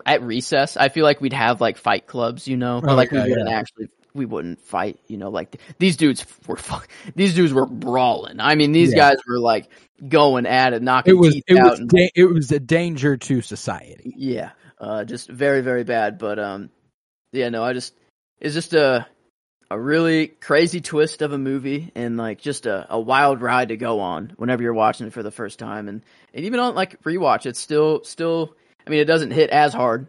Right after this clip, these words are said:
Speaker 1: the second time or third time, but, like, I don't know, I, I just,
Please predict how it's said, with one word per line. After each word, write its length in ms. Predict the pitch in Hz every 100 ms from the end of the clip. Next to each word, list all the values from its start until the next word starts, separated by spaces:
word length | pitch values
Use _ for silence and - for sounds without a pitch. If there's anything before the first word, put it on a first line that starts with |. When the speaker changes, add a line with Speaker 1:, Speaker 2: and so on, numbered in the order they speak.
| _
Speaker 1:
the 100 | 131
second 280 | - 127 123
time 240 | 120 117
or 60 | 113
third 200 | 120 110
time, 220 | 117 110
but, 140 | 104 104
like, 200 | 98 - _ _ -
I 80 | 123
don't 100 | 113
know, 100 | 104
I, 140 | 110 - _ _ _ _
I 120 | - 120
just, 260 | 113 -